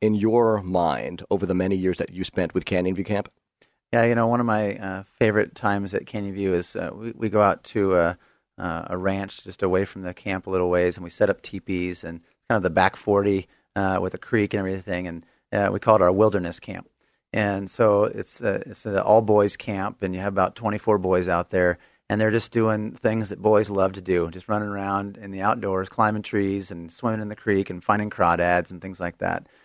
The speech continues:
Speaker 2: There was this one boy that, uh, came to the camp, and he was, uh, you know, hadn't had a lot of experiences out in the, out in the wilderness, kind of feeling like a city boy. He told him, he told us, you know, and, and, uh,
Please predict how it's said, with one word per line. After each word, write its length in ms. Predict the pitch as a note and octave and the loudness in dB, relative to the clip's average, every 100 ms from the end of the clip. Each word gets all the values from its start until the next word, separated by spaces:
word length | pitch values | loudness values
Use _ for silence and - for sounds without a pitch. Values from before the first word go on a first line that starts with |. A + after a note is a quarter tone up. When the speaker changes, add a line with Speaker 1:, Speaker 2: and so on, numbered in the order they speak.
| _ _ | _ _
Speaker 2:
There 60 | B2 | 2
was 100 | A#2+ | 2
this 140 | A2+ | 2
one 240 | B2+ C3 | 4 4
boy 340 | A2 A2 G#2+ G#2 | 4 6 6 6
that, 240 | G2+ - | 2 0
uh, 220 | G2+ F#2+ G2 - A#2 | -6 -6 -8 -14 -8
came 260 | A#2 G#2 G2+ | -4 -4 -4
to 380 | - G2+ G2 | 0 2 2
the 120 | F#2+ G2 | 0 -4
camp, 420 | - G#2 G2 F#2 | -8 -8 -4 -4
and 160 | F2 E2 _ _ _ _ _ _ | -6 -8 _ _ _ _ _ _
he 140 | C3+ B2 | 4 6
was, 260 | B2 - | 6 4
uh, 400 | C#3 A#2+ A2+ B2 - | 4 6 4 2 -4
you 140 | C3+ | -10
know, 100 | A2 | -10
hadn't 280 | G#2+ C3+ C3 | 2 2 4
had 160 | B2 A#2 | 4 4
a 40 | |
lot 120 | A2+ | 4
of 80 | A2+ | 4
experiences 640 | A2+ - G#2+ F#2+ G2 F2+ F#2 | 0 -2 0 0 -2 -4 2
out 160 | F2+ | 2
in 120 | - F#2 | 0 -8
the, 120 | E2+ - - | -12 -14 0
out 140 | G#2+ | 0
in 60 | - | 2
the 60 | |
wilderness, 500 | G2 F#2+ F2+ F#2 F2+ G#2+ G2 F#2+ | 0 0 0 -6 -10 -16 -20 -14
kind 160 | - F#2+ | -4 -4
of 120 | F#2 - | -4 -2
feeling 240 | G#2+ G#2 | 0 0
like 160 | G2 G2+ | -2 -4
a 40 | |
city 280 | - G#2 F#2+ | -2 0 2
boy. 240 | F2+ F2 | 4 4
He 60 | F2+ | 2
told 220 | G2+ F2 | 2 2
him, 160 | F2+ G#2 | 2 -2
he 80 | G#2+ | -4
told 220 | F#2+ F2+ | 0 2
us, 220 | F2+ - | 0 0
you 60 | F2+ | -6
know, 220 | F2 F2+ | -4 -6
and, 160 | F2 - _ _ - | -6 -12 _ _ -4
and, 320 | G2 F#2+ F#2 | -2 -2 0
uh, 300 | F2+ F2 F2+ | 2 2 0